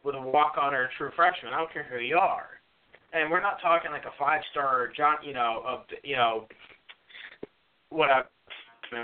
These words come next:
like, kid was, like, a low four. So let, let's just be real about that for a minute. And you look at Florida, A, your front seven's completely re-, actually, your whole defense is completely rebuilt.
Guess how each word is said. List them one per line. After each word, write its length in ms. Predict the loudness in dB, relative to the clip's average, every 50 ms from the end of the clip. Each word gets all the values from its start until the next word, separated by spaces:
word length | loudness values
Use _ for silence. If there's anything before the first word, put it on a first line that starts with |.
| -8 -8 -10 -12 -18 _ _ _ _ _ _ _ -6
like, 120 | -6 -6 -8 _ -14 -6
kid 100 | -2 0
was, 100 | 0 0 0
like, 140 | -2 -4
a 40 | -2
low 200 | 0 0 0 0 0 0
four. 380 | 2 2 2 2 0 -4 -8 -10 -12 -6 -4
So 160 | -4 -4 0
let, 200 | 0 -2 0 2
let's 180 | 2 2 2 0
just 160 | -6 -8 -6
be 120 | -6 -4
real 300 | 0 2 4 4 4 4
about 260 | 2 2 0 -2 -2 -2
that 180 | -6 -8 -8 -6
for 120 | -6 -6
a 40 | -6
minute. 260 | -6 -8 -8 -8 -10 -14 -20 -20 -20 -20 -10 -6
And 160 | -6 -4 -2
you 80 | 0 -2
look 140 | 0 -2
at 80 | -4 -6 -6 -8
Florida, 440 | -2 0 4 4 4 4 2 -2 -4 -4 _ 4
A, 440 | 4 4 4 2 -2 -4 -6 -8 _ _ _ _ _ _ _ _ _ _ _ _ _ _ _ _ _ _ _ _ _ _ _ _ _ _ _ _ _
your 140 | -12 -12 -6 0
front 200 | 0 0 0 0 -4 -4 -2
seven's 320 | 0 0 0 -2 -6 -10 -14
completely 420 | -16 -6 0 0 0 0 0 -4
re-, 260 | -6 -6 -10 -12 -12 _ -4
actually, 380 | -2 0 0 -2 -2 -6 -8 -4
your 120 | -2 -2
whole 240 | 0 0 -2 -2 -4 -4
defense 380 | -4 -4 -2 0 0 0 0 -2
is 80 | -10 -12
completely 440 | -12 -14 -6 -4 -4 -4 -2 -4 -4
rebuilt. 500 | -2 -2 -4 -2 -2 -2 -2 -2 -6 -12